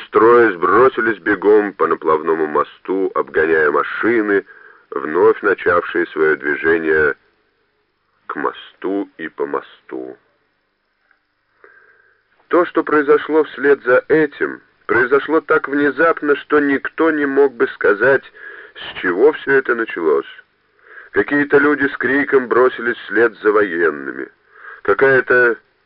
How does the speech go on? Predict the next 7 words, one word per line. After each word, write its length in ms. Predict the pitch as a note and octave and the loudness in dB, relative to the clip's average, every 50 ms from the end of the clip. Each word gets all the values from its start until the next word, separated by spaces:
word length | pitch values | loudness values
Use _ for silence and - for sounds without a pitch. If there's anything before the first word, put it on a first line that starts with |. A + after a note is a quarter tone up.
| _ _ _ _ _ - - - - | _ _ _ _ _ -20 -20 -12 -8
сумятица 720 | - B2 A#2+ A#2 B2 B2+ B2+ B2+ A#2+ - A2 - - F#2+ | -6 -6 -4 -2 -2 -2 0 -2 -2 -4 -8 -10 -8 -6
произошла 560 | - F#2+ G2 F#2 F#2+ G2 - - G2 G#2 G2+ | -4 -2 -2 -2 -2 -2 -2 0 0 -2 -2
среди 300 | - - F#2 G2 F2+ F2+ | -2 -4 -8 -8 -6 -6
машин 540 | F#2 F#2 F2+ - - - F#2+ G2 G2 F2+ E2 - - - - - _ _ _ _ _ _ - | -4 -2 -2 -4 -4 -4 -4 -4 -4 -6 -10 -14 -20 -20 -20 -20 _ _ _ _ _ _ -8
на 160 | - F2+ F#2 - | -6 -4 -4 -4
самом 460 | - G#2 G#2 G#2 G#2 A2 A2+ G#2 G2+ | -4 -4 -2 0 0 0 0 -2 -4
съезде. 920 | - - - F2+ F2+ F2+ F#2 F#2+ F#2+ F#2 E2+ C#2 C2 B1+ C#2+ C#2 C2 B1+ | -10 -16 -16 -16 -12 -10 -8 -6 -4 -4 -6 -6 -10 -14 -14 -14 -14 -14